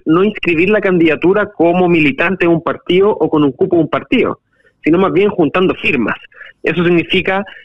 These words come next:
hablar con las mismas personas con las que yo he trabajado en trabajo comunitario por años,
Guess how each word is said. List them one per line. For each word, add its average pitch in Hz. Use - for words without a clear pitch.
hablar 160
con 175
las 160
mismas 240
personas 208
con 180
las 165
que 160
yo 170
he -
trabajado 170
en 175
trabajo 156
comunitario 147
por 123
años, 185